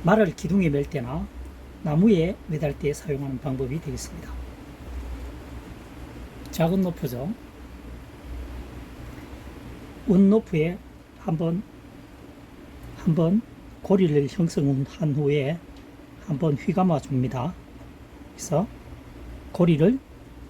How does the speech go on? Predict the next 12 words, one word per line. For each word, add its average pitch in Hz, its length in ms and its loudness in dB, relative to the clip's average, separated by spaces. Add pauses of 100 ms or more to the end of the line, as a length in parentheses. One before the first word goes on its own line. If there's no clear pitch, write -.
반으로 175 400 2
접어서 156 500 0 (1800)
구멍 175 220 8
속에 147 240 2
넣어서 151 460 2 (1600)
당겨주면 156 720 4 (2000)
할트, - 540 -2 (1040)
할트, 165 360 0 (920)
히치법이 165 880 0
되겠습니다. 135 720 -4
매듭법이 151 500 -2
되겠습니다. 139 720 -4